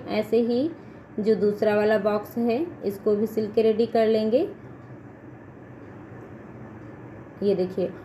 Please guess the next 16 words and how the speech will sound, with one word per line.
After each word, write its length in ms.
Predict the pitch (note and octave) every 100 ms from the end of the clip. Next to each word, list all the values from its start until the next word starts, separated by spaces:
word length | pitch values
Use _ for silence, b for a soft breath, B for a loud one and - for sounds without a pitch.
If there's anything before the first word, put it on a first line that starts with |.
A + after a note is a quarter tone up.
| - -
ऊपर 320 | A3 - B3
वाले 240 | C4 C4 B3
जो 160 | C4
दोनों 340 | A#3 A#3 A#3+ A3
box 360 | A3 G#3+ -
हैं, 200 | A#3+ B3
उनको 340 | - G#3 G#3+ A3
भी 120 | A#3+
same 320 | A#3+ A3+ A3
ऐसे 240 | G#3+ G#3+ A3+
ही 180 | A#3
सिल 240 | A3 A3 G#3
के 120 | A3+
ready 280 | G#3+ G3 G#3+
करना 360 | - G3+ G3+
है 320 | A3 A3 B3